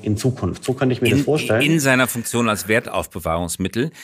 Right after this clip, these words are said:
Speaker 2: Aber nur mal angenommen, die E Z B würde sich entscheiden, tatsächlich einen digitalen Euro anzuführen und nur mal angenommen, der würde wirklich auf Blockchain basieren,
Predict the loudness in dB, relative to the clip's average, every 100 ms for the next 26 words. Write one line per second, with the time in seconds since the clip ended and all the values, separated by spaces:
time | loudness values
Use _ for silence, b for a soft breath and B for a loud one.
0 | B B 2 4 4 4 2 4 4 2
1 | 0 -2 -2 -4 -2 0 0 -2 -2 -6
2 | -6 -4 0 0 0 -4 -2 -2 -2 -4
3 | 0 0 0 -4 -2 -4 -4 -6 -4 -4
4 | -4 -4 -6 0 0 0 -4 -6 0 2
5 | 2 2 0 0 -2 -4 -4 -6 -4 -8
6 | -4 -2 -2 -2 -2 0 -2 -4 -4 -4